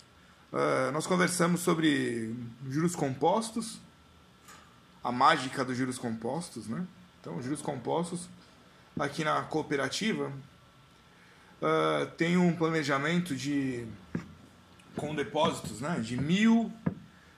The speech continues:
de inscrição, mais quinhentos por mês.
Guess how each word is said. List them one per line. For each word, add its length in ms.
de 800
inscrição, 840
mais 280
quinhentos 580
por 160
mês. 380